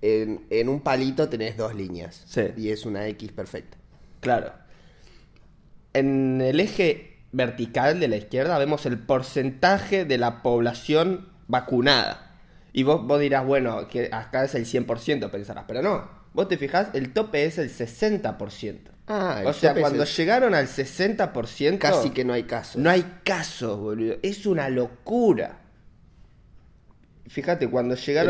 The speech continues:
Speaker 1: La
Speaker 2: al
Speaker 1: famosa inmunidad de rebaño.
Speaker 2: Sí. Recién cuando hitea-, acá cuando em-, cuando empezó a bajar y bajó el primer escalón,
Speaker 1: Sí.
Speaker 2: iban un veinticinco por ciento de la población vacunada.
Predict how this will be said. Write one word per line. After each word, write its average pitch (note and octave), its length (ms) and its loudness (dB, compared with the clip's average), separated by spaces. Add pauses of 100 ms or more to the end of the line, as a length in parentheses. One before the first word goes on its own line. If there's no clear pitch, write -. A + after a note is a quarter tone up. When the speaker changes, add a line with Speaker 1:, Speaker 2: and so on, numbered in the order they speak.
Speaker 1:
La C#3+ 80 6
Speaker 2:
al C3+ 60 6
Speaker 1:
famosa D#3 420 6
inmunidad C#3+ 540 2
de D#3 100 2
rebaño. B2 600 -4
Speaker 2:
Sí. E3+ 440 0 (280)
Recién C#3 380 -2
cuando D#3 400 2
hitea-, E3 440 2
acá D3+ 260 0
cuando D#3+ 200 2
em-, A#2+ 140 -6 (100)
cuando A2 240 -4
empezó A#2 320 -2
a D3+ 60 8
bajar C3 360 2
y C3+ 60 -4
bajó A#2 260 -2
el A#2 80 -4
primer A#2+ 300 -2
escalón, B2 680 -2 (340)
Speaker 1:
Sí. - 180 -2
Speaker 2:
iban D#3 380 4
un F3+ 140 2
veinticinco F3+ 560 6
por C3 100 0
ciento C#3+ 220 2
de C3 40 4
la A2+ 200 0
población A2+ 360 -2
vacunada. G2+ 440 -4